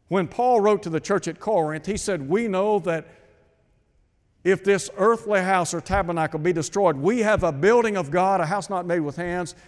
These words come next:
eternal in the heavens." Why was Paul so certain about what lay before him?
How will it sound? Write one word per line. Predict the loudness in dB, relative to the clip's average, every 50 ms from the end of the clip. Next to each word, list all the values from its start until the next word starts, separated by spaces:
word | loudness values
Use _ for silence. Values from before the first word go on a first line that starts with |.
| _ _ -6
eternal | -4 -4 -4 -6 -10 -10 -6 -2 0 0 0 0 0 0 0 -2 -2 -6 -12 -18 -8
in | -6 -4 -2 -2
the | -2 0
heavens." | 0 0 -2 -2 -8 -14 -16 -14 -14 -14 -14 -14 -18 _ _ _ _ _ _ _ _ _ _ _ _ _ _ _ _ _ _ _ _ _ _ _ _ _ _ _ _ _ _ _ _
Why | -4 -2 0 2
was | 2 2 0 0
Paul | -4 -6 0 2 4 6 6 6 4 4 0
so | -2 0 2 2 2 2
certain | 2 0 0 2 2 2 0 -2 -6 -8 -8 -8 -10 -12 -18 _ _ _ _ _ _ _ _ _ _ _ _ _ _ _ _ _ _ _
about | -4 -4 0 2 4 6 6 4 4
what | 2 2 4 4 4 2 0 -4 -12 -20 -20 _ -20 _ _ _ _ _ _ _
lay | -8 -2 -2 0 0 2
before | 0 0 -2 0 0 2 2 2 2
him? | 0 -6 -8 -10 -12 -14